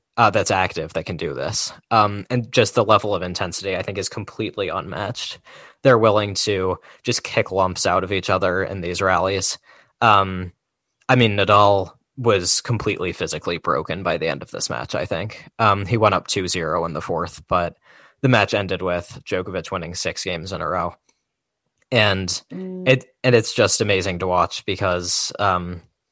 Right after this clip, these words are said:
Speaker 1: I mean, like, sort of logically as a tennis player, you would think you would have to avoid playing rallies like that, but both of them know they can't get away with playing anything below their best or, um,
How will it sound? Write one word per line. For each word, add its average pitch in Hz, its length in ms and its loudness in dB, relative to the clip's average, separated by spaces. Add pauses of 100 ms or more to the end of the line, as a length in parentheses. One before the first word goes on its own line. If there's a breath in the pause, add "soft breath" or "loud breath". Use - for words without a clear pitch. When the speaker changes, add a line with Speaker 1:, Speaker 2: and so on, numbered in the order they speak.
(340)
Speaker 1:
I 127 80 6
mean, 107 240 2 (160)
like, 127 200 4
sort 139 220 6
of 117 100 2
logically 95 540 2
as 82 120 -6
a 85 60 -8
tennis 95 280 -4
player, 92 300 -2
you 95 160 -4
would 98 140 -4
think 90 520 -4 (400 soft breath)
you 123 140 2
would 117 100 6
have 101 200 0
to - 140 -2
avoid 92 440 -2
playing 90 260 -2
rallies 90 380 0
like 87 200 -6
that, 95 160 2
but 98 160 -2
both 110 200 2
of 98 100 -4
them 92 200 -6
know 90 220 0
they 87 140 -2
can't 87 260 0
get 90 120 0
away 85 240 0
with 85 220 -4
playing 92 280 0
anything 92 540 -2 (460 soft breath)
below 113 280 6
their 90 200 0
best - 600 0 (100)
or, 95 480 2
um, 92 480 -2